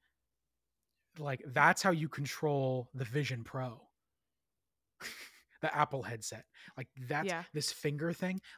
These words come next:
Speaker 1: Like, that's kind of how you control that. This world is coming true. I joked in my Letterboxd review about the see-through monitors being a bad idea. And then a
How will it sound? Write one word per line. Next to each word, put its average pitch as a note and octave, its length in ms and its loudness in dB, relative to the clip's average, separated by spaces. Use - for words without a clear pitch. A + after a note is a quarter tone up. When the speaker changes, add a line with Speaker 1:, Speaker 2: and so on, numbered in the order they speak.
Speaker 1:
Like, C#3+ 100 -6
that's - 220 -6
kind D3 360 -2
of C#3 80 0
how C3 120 -4
you C3 180 -4
control B2+ 440 -8
that. A2 280 -10
This D#3 340 -4
world C3+ 540 2
is A#2+ 140 -6
coming B2+ 340 -6
true. C#3+ 340 -6
I G#3 260 -2
joked F#3 440 0
in E3 120 -2
my E3 160 2
Letterboxd D#3+ 580 0
review B2 320 -4
about B2+ 320 -4
the C3 180 -4
see-through E3 460 -2
monitors C#3 460 -2
being B2+ 180 -4
a A#2+ 60 -6
bad A#2+ 220 -4
idea. A#2 380 -6
And F#3 100 -2
then F3 240 2
a D#3 100 -6